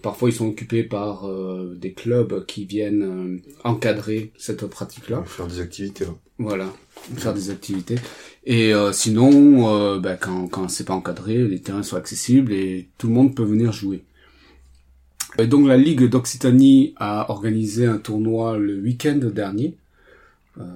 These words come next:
Speaker 1: c'était le week-end du, euh, huit neuf ?
Speaker 2: Euh, oui.
Speaker 1: Oui, c'est
Speaker 2: Sept,
Speaker 1: ça.
Speaker 2: sept,
Speaker 1: Le, le
Speaker 2: huit neuf.
Speaker 1: huit, le, le week-end du huit neuf.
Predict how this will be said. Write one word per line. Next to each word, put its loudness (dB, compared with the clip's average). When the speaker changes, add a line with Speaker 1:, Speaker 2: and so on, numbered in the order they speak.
Speaker 1:
c'était -12
le -8
week-end -8
du, -8
euh, -12
huit -4
neuf ? -2
Speaker 2:
Euh, -14
oui. -20
Speaker 1:
Oui, 4
c'est -8
Speaker 2:
Sept, 2
Speaker 1:
ça. -6
Speaker 2:
sept, -12
Speaker 1:
Le, 2
le 4
Speaker 2:
huit 6
neuf. -2
Speaker 1:
huit, 0
le, -
le -4
week-end -2
du 0
huit -8
neuf. -10